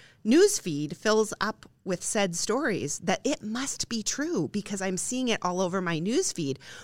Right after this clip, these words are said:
Whereas if I was listening to the speaker on the steps of the town square, first of all, I'd be like, "Why are you standing on the steps of the town square?" <laughs> Um,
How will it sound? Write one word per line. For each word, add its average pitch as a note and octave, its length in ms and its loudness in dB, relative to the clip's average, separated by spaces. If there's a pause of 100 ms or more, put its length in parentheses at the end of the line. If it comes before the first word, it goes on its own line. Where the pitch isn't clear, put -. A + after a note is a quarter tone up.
Whereas A3 360 8
if A#3 100 0
I B3 140 6
was D#4 220 -2
listening A#3 380 0
to A#3 100 0
the F3 100 -2
speaker G#3+ 400 0
on E3+ 120 2
the E3 60 -2
steps - 300 -2
of F3 80 -4
the E3+ 80 0
town E3 240 0
square, B3+ 300 0
first - 260 0
of A#3+ 80 -2
all, F#3 80 2
I'd E3 120 0
be D#3+ 80 -2
like, D3+ 180 -4
"Why G#3+ 180 -6
are F#4+ 40 -6
you F4+ 120 0
standing E4 400 -6
on E4 120 -4
the E3+ 80 -4
steps - 300 -6
of E4+ 140 -2
the E4 120 -6
town D#4+ 280 -6
square?" - 340 -6
<laughs> - 800 -10
Um, F#3+ 500 6